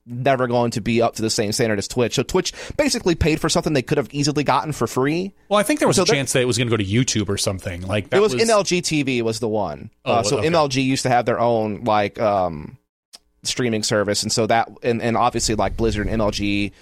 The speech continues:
Speaker 1: I think Blizzard eventually bought M L G, so that was the route it could have gone, and Twitch was like, "No, we want this," and, and they, they spent it.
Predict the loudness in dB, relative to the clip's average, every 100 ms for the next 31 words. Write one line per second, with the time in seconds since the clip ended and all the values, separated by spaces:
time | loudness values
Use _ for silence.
0 | _ -2 0 0 0 0 -2 -2 2 2
1 | 2 -2 -2 -2 -4 -4 -8 _ -6 -2
2 | 0 -2 0 0 0 -2 0 2 0 -2
3 | -4 -2 -2 -2 -2 -6 -4 -4 -2 -2
4 | -2 0 2 2 2 0 0 0 -2 -2
5 | -2 -4 -4 -4 -2 -4 -2 -2 -2 -2
6 | -4